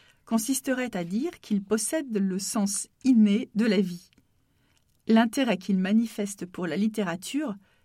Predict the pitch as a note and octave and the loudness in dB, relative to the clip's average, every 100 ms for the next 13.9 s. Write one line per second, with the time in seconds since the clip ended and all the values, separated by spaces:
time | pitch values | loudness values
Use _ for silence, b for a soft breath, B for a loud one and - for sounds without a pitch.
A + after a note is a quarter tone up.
0 | b - G3+ G3+ G3+ - D#3+ D#3+ F#3+ F3+ | b -4 0 0 0 -4 -6 -4 -4 -4
1 | - D#3 - F#3+ F3 F3+ - - F3 D#3+ | -6 -10 -6 -6 -6 -12 -12 -14 -10 -8
2 | D3+ D3+ E3 B3 C#4+ - b b b b | -8 -8 -6 -4 -4 -8 b b b b
3 | - F3+ F#3+ G#3+ D4 B3+ A#3+ G3 - C4+ | 0 0 0 0 2 2 0 -2 -2 -4
4 | - G#3 F#3 A#3 A3+ E3+ F3 G3 G3 A#3 | -2 -2 -2 -2 -4 -6 -4 -2 -2 -2
5 | F#3 E3+ - F3 G3 A#3+ G#3+ F3 F3+ G3 | -4 -8 -6 -2 -2 -2 -4 -4 -6 -4
6 | F#3 F#3 - A#3 F3 - G3 - E3 D#3 | -4 -4 -2 -2 -2 -6 -8 -6 -8 -10
7 | - G3 _ _ _ _ _ _ B B | -16 -18 _ _ _ _ _ _ B B
8 | - G#3+ F#3 A#3 A3 G#3 G#3 F3+ F#3+ - | -2 0 4 4 4 2 0 -2 -6 -6
9 | F#3+ F3 A#3+ D#3+ D3+ - - G#3+ _ _ | -4 -2 -2 -4 -6 -14 -16 -16 _ _
10 | _ _ B B - A3 G#3 - - G3 | _ _ B B -6 -6 -4 -8 -2 -2
11 | F#3 F3 A3 E4 b b b _ - A#3 | 0 -2 -2 -4 b b b _ 0 2
12 | A3+ E4 C4+ F3+ - G3+ G3+ G#3 C#4+ G3 | 2 2 -2 -4 0 2 4 2 -2 -2
13 | - A3 G#3 - C#4 F#3+ F3+ - - | -6 -10 -10 -10 -10 -10 -10 -12 -14